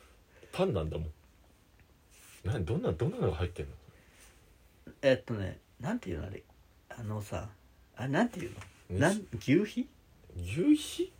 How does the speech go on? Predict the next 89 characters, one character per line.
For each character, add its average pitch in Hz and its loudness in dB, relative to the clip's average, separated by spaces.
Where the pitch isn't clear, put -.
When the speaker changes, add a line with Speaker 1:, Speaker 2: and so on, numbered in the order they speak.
Speaker 2:
あ - -2
の 113 0
さ、 98 -6
も 127 2
ち 185 -2
も 131 4
ち - -6
し - -10
て - -6
る - -6
さ、 - -12
や 90 -4
つ 101 -8
あ 85 -4
ん 78 -6
じ - -10
ゃ - -12
ん。 - -18
Speaker 1:
あ - -4
ー、 80 0
な 78 -2
ん 76 -4
か、 - -12
え、 101 2
Speaker 2:
あ、 - 4
何？ 95 2
Speaker 1:
な - 0
ん - 6
か - 6
肉 - 6
ま 190 8
ん 180 8
み 190 6
た - 6
い 95 8
な 82 4
や 78 0
つ？ - -10
Speaker 2:
な - -10
ん 127 -6
て 110 -2
い 151 4
う 202 4
の 262 4
あ - 4
れ？ - -
求 - -
肥？ - -8
Speaker 1:
求 117 4
肥 339 6
じ 254 6
ゃ - 4
ね 117 4
え - 2
よ。 226 2
<laughs> - -18
絶 113 4
対 330 12
ち 269 2
げ 269 8
え - 8
よ。 - 2
Speaker 2:
あ 190 0
れ、 247 0
求 196 2
肥 - -6
じ 294 0
ゃ 208 2
な 110 -2
い？ - -10
Speaker 1:
ち - 0
げ 302 10
え 101 8
よ。 76 -10
絶 147 8
対 330 12
違 - 4
う 95 10
よ。 - 2
だ 90 2
っ 82 2
て - -10
パ 381 12
ン 392 12
な 110 10
ん 82 2
で 80 -4
し 90 -2
ょ？ 87 -2